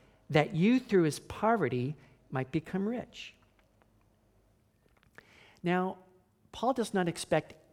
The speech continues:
anybody to naturally have grace in themselves.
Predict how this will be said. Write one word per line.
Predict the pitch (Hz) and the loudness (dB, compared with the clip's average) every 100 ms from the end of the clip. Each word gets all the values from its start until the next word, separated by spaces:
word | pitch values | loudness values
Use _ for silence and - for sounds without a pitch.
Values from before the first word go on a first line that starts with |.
| _ | _
anybody | 180 185 170 127 - - - - _ _ _ _ _ _ _ _ _ _ _ - | 0 2 2 0 -6 -12 -18 -20 _ _ _ _ _ _ _ _ _ _ _ -16
to | - | -12
naturally | 98 110 139 185 - 208 208 208 208 202 - - | -6 0 2 2 0 2 4 4 2 -2 -12 -6
have | 143 131 139 131 - 143 | 0 2 2 -2 -12 -8
grace | 127 123 123 - | -4 -2 -4 -6
in | 127 | -6
themselves. | 117 107 - 92 92 - - - | -6 -8 -8 -8 -10 -14 -18 -20